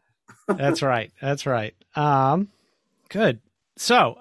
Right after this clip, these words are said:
Speaker 2: since you stay abreast of things and you're, and you're watching, are there any trends that you see? Any,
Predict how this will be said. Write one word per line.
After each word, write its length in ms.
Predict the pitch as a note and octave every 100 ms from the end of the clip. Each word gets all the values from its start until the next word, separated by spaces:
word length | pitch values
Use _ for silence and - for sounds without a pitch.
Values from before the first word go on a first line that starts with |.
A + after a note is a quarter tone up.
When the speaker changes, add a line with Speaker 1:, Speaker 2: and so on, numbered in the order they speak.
| -
Speaker 2:
since 420 | - G3+ G#3+ -
you 80 | C#3+
stay 220 | - E3+
abreast 420 | C3+ C#3 E3+ -
of 100 | B2+
things 360 | - A#2+ C3+ B2+
and 100 | A#2+
you're, 220 | A#2 A2+
and 160 | B2 B2
you're 100 | A#2+
watching, 380 | B2 D#3+ C#3
are 80 | C3
there 120 | C#3+
any 200 | E3 F#3+
trends 560 | E3+ - C#3 C3+ F3 F#3+
that 140 | G3
you 80 | F3+
see? 420 | F#3 G3+ G3+ G3+
Any, 440 | - E3 F3+ F3+